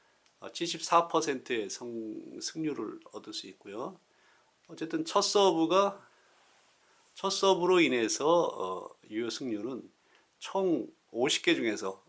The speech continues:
이 스물세 개입니다. 그래서 서브권을 가졌는데 첫 서브로 가진, 음, 승률은 사십육 퍼센트입니다. 그리고 첫 서브건, 세컨 서브건, 서브권을 가지기만 해도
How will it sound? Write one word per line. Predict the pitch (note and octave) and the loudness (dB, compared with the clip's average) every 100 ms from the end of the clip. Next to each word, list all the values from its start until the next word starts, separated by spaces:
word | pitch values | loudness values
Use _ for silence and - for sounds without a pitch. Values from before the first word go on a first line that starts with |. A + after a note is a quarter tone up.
| _ _ | _ _
이 | B2+ D3+ | -12 -10
스물세 | - E3+ D#3+ - F3 | -8 -4 -2 0 -2
개입니다. | D3 A#2+ - - - _ | -2 -6 -8 -12 -16 _
그래서 | A2+ C3 D#3 D#3+ - _ _ _ _ _ _ - | -10 -8 -8 -10 -20 _ _ _ _ _ _ 0
서브권을 | F#3 F#3+ F#3 F3 | 2 2 2 0
가졌는데 | - B2+ B2+ B2 A#2+ D#3+ G3+ A#3 _ | 0 -2 -2 -2 -2 0 0 -4 _
첫 | - - | -10 0
서브로 | - A3+ G3+ | 6 8 8
가진, | D#3+ C3 B2+ G2 F#2 - - | 8 6 2 -6 -10 -18 -16
음, | F#2+ F#2 - | -14 -12 -10
승률은 | - C#3 A#2+ G2+ F#2+ G2+ C#3+ G3 - _ _ _ _ _ _ _ _ _ _ _ _ _ _ _ _ _ _ _ - | -8 -6 -6 -8 -14 -12 -12 -12 -14 _ _ _ _ _ _ _ _ _ _ _ _ _ _ _ _ _ _ _ -16
사십육 | - B2 B2+ C3 A#2+ D#3 | -8 -8 -4 -4 -4 -2
퍼센트입니다. | D#3 C3 A2+ - - - - - - _ _ - | -2 0 -2 -8 -18 -20 -20 -20 -20 _ _ -18
그리고 | G#2 G2 B2 E3+ - _ _ _ - _ _ _ | -16 -8 -8 -8 -12 _ _ _ -20 _ _ _
첫 | F3+ | -4
서브건, | F3 F3+ E3 C#3+ C#3 E3+ F#3+ | -2 2 2 0 0 2 2
세컨 | E3+ D#3 C#3 | -2 -4 -4
서브건, | - A2+ F#2+ G#2 E3 G#3 | -4 -6 -4 -2 -2 -8
서브권을 | - F#3 G3 - F3 F3 | -4 -2 -2 0 0 0
가지기만 | F3 A2+ - C#3+ D#3 C#3 A#2 | -2 -6 -4 -2 0 0 -2
해도 | G#2+ G2+ G2+ C3+ F#3+ | -6 -4 -2 0 -2